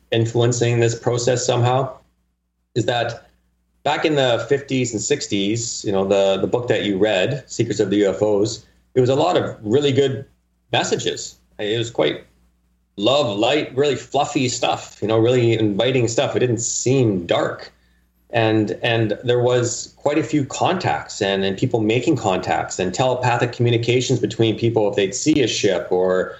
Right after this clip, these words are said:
or they'd see an extraterrestrial of some sort. And then that kind of shifted.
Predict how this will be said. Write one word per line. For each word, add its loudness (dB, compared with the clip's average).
or 2
they'd 0
see 2
an 2
extraterrestrial -2
of -2
some -4
sort. -4
And 2
then 2
that 0
kind 2
of 2
shifted. -2